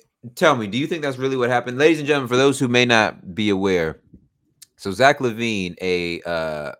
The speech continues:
forward for the Chicago Bulls, he's been rumored to maybe have, maybe have been ready to have been traded to either, like, the Lakers, the Heat, or another contender. Um, and a, a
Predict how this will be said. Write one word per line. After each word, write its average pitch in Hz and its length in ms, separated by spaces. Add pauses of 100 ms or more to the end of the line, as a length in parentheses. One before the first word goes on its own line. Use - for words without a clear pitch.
(220)
forward 98 560
for 87 540 (300)
the 95 60
Chicago 104 420
Bulls, 78 520 (280)
he's 95 200
been 92 160
rumored 107 500
to 95 400 (240)
maybe 123 360
have, 98 240 (380)
maybe 123 320
have 101 100
been 104 200
ready 104 240
to 95 80
have 87 100
been 92 280
traded 95 400
to 95 80
either, 85 200
like, 76 260
the 78 80
Lakers, 95 600
the 82 80
Heat, 101 540
or 82 360 (400)
another 131 320
contender. 98 680 (300)
Um, 87 720
and 90 140
a, - 80 (100)
a 90 140